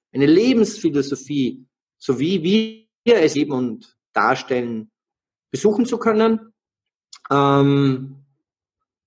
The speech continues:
wer Interesse dran hat, ich sag's da ganz ehrlich, der wird im Internet finden, wo es stattfindet, wann es stattfindet, was es kostet. Da müssen wir jetzt gar keine Zeit hinein investieren.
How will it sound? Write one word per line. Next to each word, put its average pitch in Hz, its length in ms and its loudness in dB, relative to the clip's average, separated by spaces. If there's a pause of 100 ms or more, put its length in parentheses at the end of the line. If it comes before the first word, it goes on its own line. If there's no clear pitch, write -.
(1300)
wer 220 340 2
Interesse 202 560 0
dran 143 260 -2
hat, 147 200 -2
ich 160 80 -6
sag's 180 200 -8
da 190 80 -4
ganz 185 240 -2
ehrlich, 180 420 -2 (580)
der 135 200 0
wird 220 200 2
im 175 140 0
Internet 190 600 0
finden, 180 560 -2
wo 170 180 4
es 196 120 0
stattfindet, 165 680 -4
wann 135 220 0
es 165 80 -4
stattfindet, 143 580 -4
was 131 200 0
es - 160 -8
kostet. 175 480 -4 (340)
Da 135 80 -2
müssen 180 240 2
wir 170 80 0
jetzt 160 120 -4
gar 147 140 2
keine 139 140 -4
Zeit 151 260 0
hinein 147 320 2
investieren. 127 760 -2